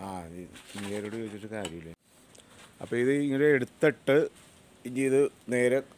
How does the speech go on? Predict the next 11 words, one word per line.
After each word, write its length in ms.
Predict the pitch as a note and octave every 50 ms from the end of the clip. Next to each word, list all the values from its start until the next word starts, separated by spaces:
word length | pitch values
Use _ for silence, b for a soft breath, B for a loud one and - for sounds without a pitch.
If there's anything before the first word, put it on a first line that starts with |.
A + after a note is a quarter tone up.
| - A#2+
അങ്ങോട്ട് 280 | A#2+ A2+ A#2 A#2 B2+ C3+
കൊണ്ടുപോകും. 400 | A#2+ G2 G2+ G2 - - - - - - - - - _ - - - - - - - _ - - - - - - - - - - - - - - _ _ _ _ - _ _ - - _ _ _
ഇത് 120 | G#2+ A2
ഒരാളല്ല 480 | A2+ A2 A#2+ B2+ C#3+ E3+ F3 D3+ D3 D3+
ഇത് 80 | D3+ D3+
work 240 | D3+ C#3+ C3 - C#3+
ചെയ്യണം, 240 | C#3 C#3 C#3+ F3 G#3 - - - - _ - _ _ _ _ _ _
മൂന്നാല് 340 | A#2+ A#2+ A#2 B2 B2+ C3 C#3+ D3+
ഫ-, 100 | C3+ C#3+ - - - - - - - - - - - - - - - - - _ - - - - _ _ _ - - - - - - _ _ -
വർക്കേഴ്സൊക്കെ 640 | G#2+ G#2+ G2 - - C3+ C3 B2 C3+ C#3+ C3+ - D#3+ D#3
ഉണ്ട്. 160 | C3 A2+ B2+